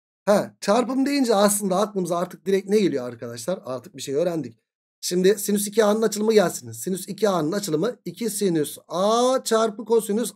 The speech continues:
A. Yani sen buradan sinüs A çarpı kosinüs A'nın ne olduğunu biliyorsun.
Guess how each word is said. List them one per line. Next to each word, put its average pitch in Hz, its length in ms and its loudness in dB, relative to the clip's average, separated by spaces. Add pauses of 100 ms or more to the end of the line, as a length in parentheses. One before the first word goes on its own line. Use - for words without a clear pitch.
A. 180 220 2 (400)
Yani 196 240 6
sen 214 260 2
buradan 233 320 4
sinüs 247 520 -2 (100)
A 233 320 2
çarpı 214 400 2
kosinüs 202 520 0
A'nın 170 420 2
ne 214 80 4
olduğunu 185 320 4
biliyorsun. 160 360 -2